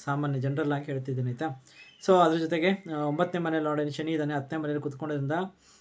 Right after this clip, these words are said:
ತುಂಬ ಒಳ್ಳೇದು, ಅಂದ್ರೆ ಫಾರ್ಚೂನ್ ಅದು. ಅಂದ್ರೆ ನಿಮ್ಮ ಕೆಲಸದಿಂದ ನಿಮ್ಮ ಕಂಪನಿಗಳಿಗೂ ಒಳ್ಳೇದಾಗುತ್ತೆ, ನಿಮಗೂ ಒಂದು ಪ್ರಮೋಷನ್ ಸಿಗುತ್ತೆ. ಒಂಬತ್ತನೇ ಮನೆ ಲಾರ್ಡ್ ಹತ್ತನೇ ಮನೆಯಲ್ಲಿ ಕುತ್ಕೊಂಡ್ರೆ, ಆ, ಕೆಲಸದಿಂದ ಹೆಚ್ಚಿನ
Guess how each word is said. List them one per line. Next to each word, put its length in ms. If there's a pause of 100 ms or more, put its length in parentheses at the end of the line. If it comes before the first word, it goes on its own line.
(840)
ತುಂಬ 140
ಒಳ್ಳೇದು, 520
ಅಂದ್ರೆ 180
ಫಾರ್ಚೂನ್ 400
ಅದು. 100
ಅಂದ್ರೆ 200
ನಿಮ್ಮ 300
ಕೆಲಸದಿಂದ 560 (500)
ನಿಮ್ಮ 140
ಕಂಪನಿಗಳಿಗೂ 580
ಒಳ್ಳೇದಾಗುತ್ತೆ, 600
ನಿಮಗೂ 320
ಒಂದು 540 (240)
ಪ್ರಮೋಷನ್ 420
ಸಿಗುತ್ತೆ. 300
ಒಂಬತ್ತನೇ 680
ಮನೆ 300
ಲಾರ್ಡ್ 300
ಹತ್ತನೇ 260
ಮನೆಯಲ್ಲಿ 300
ಕುತ್ಕೊಂಡ್ರೆ, 800 (220)
ಆ, 60 (600)
ಕೆಲಸದಿಂದ 420
ಹೆಚ್ಚಿನ 380